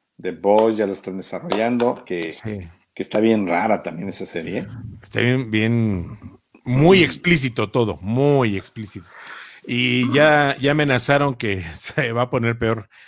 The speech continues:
Speaker 2: la tercera temporada, que viene más, más, este, más dura, más fuerte, más pesada, más, eh, explícita,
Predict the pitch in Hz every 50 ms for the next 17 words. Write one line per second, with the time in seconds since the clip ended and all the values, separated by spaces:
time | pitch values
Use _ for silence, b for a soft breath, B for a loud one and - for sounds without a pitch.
0 | b b b 101 104 98 - 104 92 87 117 110 110 95 104 101 92 98 92 95
1 | 95 92 92 - 98 95 98 101 104 107 104 104 101 101 - - - - - 110
2 | 104 104 107 - - 110 95 - - - 98 92 90 85 82 82 _ _ _ _
3 | _ _ _ _ _ _ _ _ _ _ _ _ _ - 120 127 135 127 123 143
4 | 156 156 151 147 139 135 127 123 120 - - 117 123 135 135 - - 120 117 110
5 | 117 - - - 101 - 131 135 143 139 139 139 135 127 117 107 107 - - -
6 | - - - - - - 101 95 95 95 92 _ _ - 139 135 113 - 123 107
7 | - 110 101 -